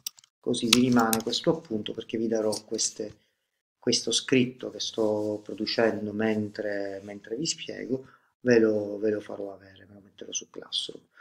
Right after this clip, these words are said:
Una volta che abbiamo scomposto il denominatore, ok, passiamo a un'altra pagina e procediamo adesso a scrivere la frazione da integrare, che era x meno tre fratto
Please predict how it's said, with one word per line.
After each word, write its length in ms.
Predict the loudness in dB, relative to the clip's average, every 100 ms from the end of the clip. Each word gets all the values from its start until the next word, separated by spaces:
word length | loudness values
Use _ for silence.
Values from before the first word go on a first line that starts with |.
| -20 _
Una 140 | 4 6
volta 240 | 6 4
che 60 | 2
abbiamo 280 | 2 2
scomposto 680 | -2 -6 -8 0 0 0 0
il 260 | 0 0 -2
denominatore, 920 | -6 -12 -10 -14 -16 -18 -2 -2 -2 _ _
ok, 480 | -20 -16 -8 -6 -6 -12 -20 _ -20 _ 2 2 2
passiamo 400 | -6 -6 -6 -4
a 20 |
un'altra 300 | -2 0 0
pagina 480 | 0 -4 -2 -2 -4 -10 -20 _
e 100 | -4
procediamo 600 | 0 2 4 4 2 2
adesso 420 | 2 4 2 2
a 20 | 2
scrivere 480 | 0 -2 -4 0
la 160 | 4 4
frazione 480 | 2 0 0 2 2
da 80 | 0
integrare, 960 | -2 -2 -2 -2 -2 0 -2 -2 _ _ -20 -20 _ _ _ -12 -6 -4
che 160 | 0
era 300 | 2 2 -2 -14 _ -6
x 300 | -2 -2 -2
meno 260 | -10 -8
tre 340 | -6 -4 -4 -2 -4 -2 -4 -6 -16 -20 -20 _ -8 -2 -2 -2 -16 _
fratto 680 | 0 2 2 0 -2 -2